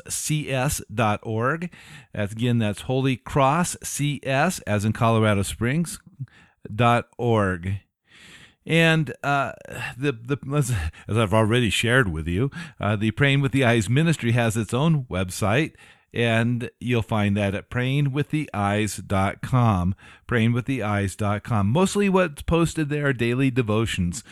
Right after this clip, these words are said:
written by, uh, people, friends of mine, members of my congregation, relatives that, uh, have a real heart for Christ and for touching his people. And if you want to subscribe to those, you can do that by clicking on the subscribe button,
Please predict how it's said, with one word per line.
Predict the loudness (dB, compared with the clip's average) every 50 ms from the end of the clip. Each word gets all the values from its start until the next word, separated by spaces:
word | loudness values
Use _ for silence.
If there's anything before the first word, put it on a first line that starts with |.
| -20 -20 -16 -8 -4
written | -4 0 0 0 2 4
by, | 4 4 4 4 2 0 -2 -6 -14 -20 _ -6
uh, | -4 -2 -2 -4 -6 -10 -16 _ _ _
people, | -4 -4 -2 -2 -4 -4
friends | -2 0 2 2 2 2 2
of | 2
mine, | 2 2 2 0 0 0 0 0
members | 0 -2 -2 -2 -2 -4
of |
my | -4 -4
congregation, | -4 -2 -2 -2 -2 -2 0 0 0 0 0 0 0 0 2
relatives | 2 2 2 2 0 0 0 -2 -2 -2 -6 -10 -18 -20 -20 -20 -20 -20 _ -2
that, | 0 2 2 2 0 -2 _ -2
uh, | 0 2 2 0 0 -2 -2 -4 -6 -10 _ -6 -2
have | 0 0 2
a | 2
real | 2 0 0
heart | 0 0 0 -2 -2 -4
for | -6 -6 -4 -4 -4 -4
Christ | -4 -2 0 2 2 2 2 0 -2 -4 -4
and | -4 -4 -2
for | -2 -2 -2 -2 -2
touching | -2 -2 -2 -2 0 0 0 2
his | 2 0 -2 -2 -4
people. | -4 -4 -4 -4 -4 -4 -4 -6 -6 -8 -12 -20 -20 -16 -14 -14 -16 -16 -18 _ _ -4
And | 0 2 2 4 4 4 4
if | 4 2
you | 2 4
want | 4 4 4 2
to | 0
subscribe | -2 -4 -2 2 4 4 6 4 4
to | 2
those, | 2 2 2 2
you | 0
can | 2 2 2 2
do | 2 2 4 4 4 2
that | 2 2 2 2 0 -2 -4 -2
by | 0 0 0 0
clicking | -2 -4 -6 -6 -4 -2 -2 0 0 0 0
on | 0 0 2 2 2
the | 0
subscribe | -2 -4 -8 -10 -4 0 2 2 4 2 2 0
button, | -2 -2 -2 -2 -2 -2 -2 -2